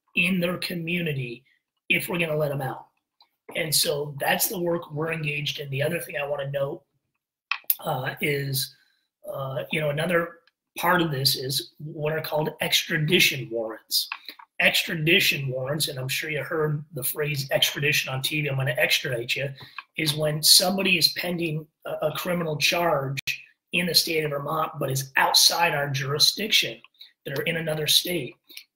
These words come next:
and that there's a warrant out there for 'em, and that they get picked up in another state or another country, and they're held in that state, uh, pending extradition, meaning pending a return by the authorities to the state of Vermont.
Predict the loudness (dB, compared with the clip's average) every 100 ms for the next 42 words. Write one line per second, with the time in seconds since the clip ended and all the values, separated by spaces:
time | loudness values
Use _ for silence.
0 | -6 -4 -2 -2 -2 -2 0 2 4 2
1 | 0 -6 -6 -4 -4 -4 -8 -8 -8 -10
2 | -8 -6 -4 -4 -4 -6 -6 -6 -2 0
3 | 0 0 -2 -2 -2 -2 2 2 2 0
4 | -2 -2 -4 -4 -4 -4 -6 -6 -6 -8
5 | -10 -20 -20 _ _ -4 -2 -4 -4 4
6 | 6 6 4 -2 -8 _ _ _ _ 0
7 | 0 0 0 4 6 4 -2 -4 -6 _
8 | _ _ _ _ -6 -4 -4 -4 -2 2
9 | 2 0 -2 0 0 2 2 2 0 -2
10 | -6 -6 -8 -12 _ -2 -2 -2 -6 -8
11 | -4 -2 -2 -4 -4 0 0 0 -4 -6
12 | -4 -2 -2 -2 -2 -2 -4 -4 -8 -4
13 | -4 -4 -4 -2 -2 -2 -6